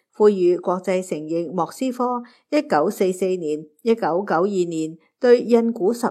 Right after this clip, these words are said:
人嘅種族清洗，同時宣布將爭取印古什自治共和國嘅重新獨立。報道仲指出，俄羅斯聯邦內部目前有二十二個共和國，呢啲國家雖然歸俄羅斯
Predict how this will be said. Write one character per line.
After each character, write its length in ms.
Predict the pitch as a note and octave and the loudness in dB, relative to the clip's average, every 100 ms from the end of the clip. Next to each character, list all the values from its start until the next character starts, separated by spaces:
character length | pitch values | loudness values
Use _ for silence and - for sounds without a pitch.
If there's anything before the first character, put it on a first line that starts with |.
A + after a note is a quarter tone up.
| D#3+ | -4
人 240 | E3 D#3 | -6 -4
嘅 200 | D#3+ F#3 | -2 0
種 200 | F#3+ E3 | 0 -4
族 120 | G3 F3 | -6 -8
清 260 | - G#3 | -6 -6
洗， 420 | G#3 D#3+ E3+ G#3 - _ | -4 -2 -2 -4 -8 _
同 200 | - G#3+ | -2 0
時 180 | G#3 A#3+ | 0 -2
宣 220 | A3 E4 | -2 -2
布 200 | D#4+ G#3+ | 2 2
將 240 | G#3 C4+ C4+ | 2 0 0
爭 220 | C#4 C#4 | -2 -2
取 280 | C#4 D#3 F#3+ | -2 0 0
印 260 | G3 F#3+ F#3+ | 0 -2 -2
古 180 | D#3+ | -6
什 220 | G3+ - F3+ F3 - | -4 0 -2 -2 -12
自 180 | G3 F#3 | -8 -6
治 240 | F#3 F3 | -2 -2
共 220 | F3 E3 | -2 -4
和 120 | D#3 | -6
國 240 | D3+ F3 E3+ | -8 -10 -8
嘅 200 | F#3 F3 | -6 -6
重 240 | E3+ D3+ D#3 | -6 -8 -6
新 220 | G3+ G3+ | -4 -4
獨 140 | F3 | -4
立。 240 | E3 E3 A#3+ - _ _ _ | -2 -2 -4 -16 _ _ _
報 160 | - C4 | 4 6
道 160 | B3+ A3 | 6 4
仲 220 | A3 G#3+ | 2 -2
指 200 | C4 E4 | -4 -4
出， 120 | B3+ B3 A#3+ _ _ _ | -2 -4 -6 _ _ _
俄 120 | F#3+ F#3+ | -2 2
羅 180 | G3 | 2
斯 240 | G3+ E4 E4 | 0 -2 0
聯 220 | G#3 F3 | 0 -2
邦 260 | F3+ C#4 C#4+ | 0 2 2
內 200 | G3+ - | 0 0
部 420 | F#3 F3+ F3 - - | 2 0 0 -8 -4
目 200 | G#3 G#3 | -2 0
前 300 | - F#3 F3+ | 0 0 0
有 160 | E3+ | -2
二 220 | G#3+ F#3+ F#3+ | -2 -4 -6
十 120 | F#3+ | -6
二 220 | F3+ F3+ | -6 -6
個 200 | F#3 F#3 | -2 -2
共 160 | F#3 F3 | -2 -4
和 140 | D3 | -6
國， 380 | - F3+ F3+ - _ - | -2 -2 -2 -10 _ -2
呢 160 | A#3+ | 0
啲 100 | C4 B3+ | 0 0
國 200 | G#3 G3+ | -2 0
家 180 | A#3 B3 | -2 0
雖 180 | B3 | 0
然 300 | A#3 D#3+ D#3+ | 2 0 -4
歸 260 | F3 A3+ A#3 F#3 | -2 -2 -2 -4
俄 100 | D#3 | -4
羅 200 | D#3 D#3 | -4 -6
斯 140 | - | -2